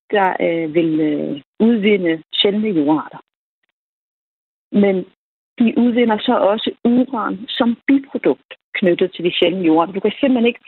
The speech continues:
tage de sjældne jord-, jordarter ud af jorden uden også at udvinde uran som biprodukt. Øh, og det er der forbundet nogle, øh, kan du sige, udenrigs- og sikkerhedspolitiske komponenter til, men der er jo også hele spørgsmålet om,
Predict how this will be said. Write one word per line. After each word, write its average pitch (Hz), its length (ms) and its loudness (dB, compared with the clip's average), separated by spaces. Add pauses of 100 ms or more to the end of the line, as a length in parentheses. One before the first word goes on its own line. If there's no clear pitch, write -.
tage 208 200 2
de 196 160 -6
sjældne 202 260 0
jord-, 196 520 2
jordarter 190 520 0
ud 220 120 2
af 185 120 0
jorden 196 400 -2
uden 214 280 2
også 190 280 -2 (360)
at 180 120 0
udvinde 190 540 2 (280)
uran 190 460 2
som 165 140 -8
biprodukt. - 580 -4 (880)
Øh, 180 280 4
og 180 140 0 (140)
det 254 160 4 (200)
er 220 40 0
der 196 240 0
forbundet 220 480 0
nogle, 160 440 4
øh, 151 400 -2 (160)
kan 151 120 0
du 151 60 -6
sige, 170 180 0
udenrigs- 214 280 2
og 160 60 -10
sikkerhedspolitiske 262 880 0
komponenter 214 680 -4 (100)
til, 226 180 2
men 220 180 0
der 214 100 0
er 202 140 0
jo 196 120 2
også 208 280 0
hele 214 180 0 (100)
spørgsmålet 196 600 -2
om, 180 180 -2